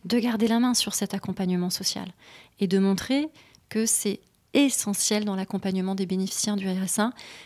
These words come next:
que l'insertion professionnelle peut convenir à certains, mais je le redis, pour d'autres, il y a des étapes, et cette étape, on est persuadé,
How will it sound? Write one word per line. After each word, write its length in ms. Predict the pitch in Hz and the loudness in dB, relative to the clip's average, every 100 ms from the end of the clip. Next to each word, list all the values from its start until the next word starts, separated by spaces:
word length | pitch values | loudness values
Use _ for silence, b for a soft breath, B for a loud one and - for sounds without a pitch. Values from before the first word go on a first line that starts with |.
| B | B
que 100 | - | 2
l'insertion 500 | 208 247 - 247 - | 4 6 4 0 0
professionnelle 600 | 226 214 214 - 202 190 185 | 0 -2 -2 0 2 0 0
peut 180 | - | 0
convenir 380 | 285 240 214 208 | 2 2 2 0
à 60 | 196 | 0
certains, 480 | - - 185 196 233 - | -4 -6 -4 -4 -6 -4
mais 60 | |
je 80 | 175 | -4
le 80 | 196 | -2
redis, 240 | 190 208 | -4 -4
pour 220 | 226 202 185 | -6 -4 2
d'autres, 260 | 214 - - | 0 0 -4
il 160 | - 220 | 0 2
y 60 | |
a 60 | 233 | 4
des 180 | 208 202 | 4 2
étapes, 340 | - 190 - - | 0 -2 -2 -6
et 60 | 220 | -2
cette 240 | - 214 | 0 0
étape, 320 | 196 - 214 - | -2 0 -2 -2
on 120 | 196 | -4
est 120 | 190 185 | -2 -2
persuadé, 640 | 220 - - 185 190 | -4 -2 -2 0 0